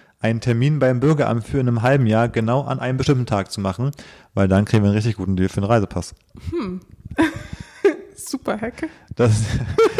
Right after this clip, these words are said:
Speaker 1: also hier nochmal
Speaker 2: Da
Speaker 1: richtig
Speaker 2: hast du das System
Speaker 1: wer-,
Speaker 2: richtig ausgedribbelt.
Speaker 1: wertvoller Content hier für alle, äh, ZuhörerInnen, die, äh, junge Kids haben.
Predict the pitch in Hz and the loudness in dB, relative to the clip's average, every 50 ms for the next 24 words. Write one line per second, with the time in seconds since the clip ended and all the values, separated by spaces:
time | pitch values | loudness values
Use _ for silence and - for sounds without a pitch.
0 | 480 - - 480 480 113 117 120 123 135 135 131 123 117 117 117 123 120 254 269 | 2 4 4 4 4 4 4 4 4 4 4 2 2 2 2 2 4 4 6 6
1 | 285 294 285 - 285 277 285 285 - 269 - 220 285 277 262 254 285 285 - 285 | 4 2 2 -2 -2 -2 -2 -2 -2 -4 -4 0 0 0 2 2 -2 -2 -2 0
2 | 262 254 247 - - 240 - - 233 190 208 208 220 - - - - 110 113 120 | 0 0 0 0 0 -2 0 0 0 0 2 0 0 -2 -8 -12 -6 0 0 0
3 | 123 - - 131 127 120 - - 139 135 151 151 135 143 147 131 - 139 120 127 | 0 2 2 0 0 2 2 0 0 2 2 2 2 2 0 2 0 0 0 2
4 | 123 127 127 127 131 135 - - - 117 120 120 120 120 113 - - - 143 135 | 2 4 4 4 2 0 -2 -2 -4 -2 0 0 0 -2 -2 -4 -4 -2 2 2
5 | 139 139 135 135 135 135 131 139 - 131 131 139 143 135 127 127 127 123 123 127 | 4 4 6 4 4 4 2 0 0 2 2 2 0 2 0 0 2 2 2 2
6 | 127 135 139 139 - - 123 123 123 123 123 - - - - - - 127 120 123 | 2 0 -2 -4 -2 0 2 2 2 0 -4 -8 -12 -18 -20 -8 -4 -2 -2 -2
7 | 120 - 147 139 - - 151 151 151 156 170 190 196 | 0 -2 -4 -4 -2 0 0 2 2 2 0 0 -2